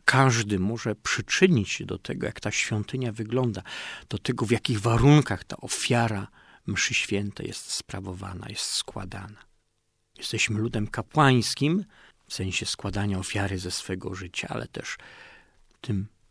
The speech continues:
ludem, można by powiedzieć, nawiązującym do Lewitów, którzy troszczyli się o to, w jakich warunkach synowie Aarona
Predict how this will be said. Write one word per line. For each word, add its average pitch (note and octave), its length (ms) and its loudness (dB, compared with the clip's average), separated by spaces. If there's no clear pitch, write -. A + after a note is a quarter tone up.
ludem, G#2+ 460 4
można F#2+ 380 -2
by G2 80 -2
powiedzieć, G2 560 -4
nawiązującym G2 880 -2
do F#2 200 -4
Lewitów, - 760 -4
którzy - 320 -10
troszczyli A2 640 -4
się - 200 -4
o - 100 -8
to, - 220 -6
w - 60 -10
jakich - 300 -4
warunkach A#2 800 0
synowie G#2+ 560 -2
Aarona A2 600 0